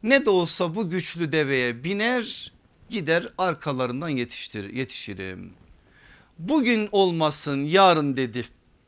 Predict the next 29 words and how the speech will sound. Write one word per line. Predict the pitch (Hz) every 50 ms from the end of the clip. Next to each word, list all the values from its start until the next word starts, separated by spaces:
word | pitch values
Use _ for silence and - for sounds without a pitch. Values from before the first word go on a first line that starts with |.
| _ _ _ _ -
'Yarın | 135 139 180 220 233 233 208 190 185
olmasın | 170 165 156 147 143 139 131 - - 139 131 123 120 _ -
öbür | 185 196 170 190 180
gün,' | 170 151 160 151 147 131
dedim. | 143 143 139 185 214 220 202 185 - _ _ _ _ - - - -
Aradan | 151 180 180 165 147 135 143 139 135 123
geçti | 127 127 - - - 131
on | 123 139 139 135
on | 127 123 123 113
beş | 120 120 - - -
gün | - 220 240 240 226 208 - _ - 160
ve | 185 180
gidemedim.'" | 147 131 135 113 123 110 104 95 92 85 95 92 92 90 92 92 92 - _ _ _ _ _ _ _ - - - - -
Yarıncılar | 120 143 160 165 165 165 165 165 156 135 165 156 160 156 151 143
helak | 131 156 151 160 165 160 - -
oldu | 151 151 147 139 131 156 143 131
dedi | 156 160 190
ya | 269 277 240 202
sallallahu | - - 196 170 165 160 160 156 160 160 151 147 147
aleyhi | 143 143 139 135
ve | 135 127
sellem. | - - 143 143 165 190 196 214 - - - - - -
Bakın, | - 202 208 - - 175 175 170 156
bir | 240 247 202
sahabi | - - - 196 175 175 180 180 156 226 254 262 254 - - - _ _ _
kendisi | - - 214 233 247 233 208 180 185 - - - 196 202 214 220 - _ _
ayağının | - 185 220 247 247 233 220 208 196 185 180 185 185 185 185 196
nasıl | 226 240 233 - 208 -
kaydığını | - 185 185 185 180 180 190 196 220 240 226